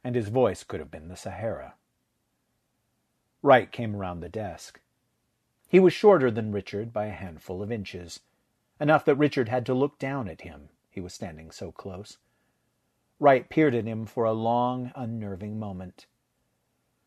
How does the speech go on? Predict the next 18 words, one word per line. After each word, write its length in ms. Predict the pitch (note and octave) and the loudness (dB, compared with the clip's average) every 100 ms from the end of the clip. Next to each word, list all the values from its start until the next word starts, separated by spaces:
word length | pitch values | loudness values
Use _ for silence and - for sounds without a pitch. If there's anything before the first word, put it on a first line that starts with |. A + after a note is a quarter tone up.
| _ _ _ _ | _ _ _ _
"No, 480 | B2+ D3 F#3+ A3 B3 | -10 -2 2 4 4
I 360 | F#3 G3 G3 D3+ | 4 2 0 0
don't 280 | F3 F3+ A3 | 0 0 0
suppose 560 | - F#3 - G3+ G#3 E3+ | -6 -8 0 2 2 0
you 200 | A#3 F3+ | 0 0
are 280 | D3+ D3 A2 | -2 -6 -8
one. 420 | G2 F2+ - - - _ _ _ _ _ _ _ _ _ _ _ - | -10 -12 -14 -18 -20 _ _ _ _ _ _ _ _ _ _ _ 2
Good." 460 | A3 D#3 G2+ - - _ _ _ _ _ _ _ _ _ _ _ _ _ _ - | 4 4 0 -8 -16 _ _ _ _ _ _ _ _ _ _ _ _ _ _ 2
Wright 260 | B2+ C3 C3 | 4 4 2
lifted 300 | A#2+ C3+ B2 | -4 -2 -4
his 180 | E3 | -4
chin, 460 | - A#2+ F2+ D#2+ E2+ _ _ _ | -6 -10 -10 -12 -18 _ _ _
the 140 | - C#3 | 2 8
better 280 | C#3+ B2+ B2+ | 8 8 4
to 140 | D3 | 0
meet 260 | A#2 G#2+ - | -2 -6 -10
Richard's 440 | F2+ G2+ G2+ - | -10 -8 -8 -8
gaze. 460 | G#2+ F#2+ E2+ D#2+ | -10 -8 -10 -16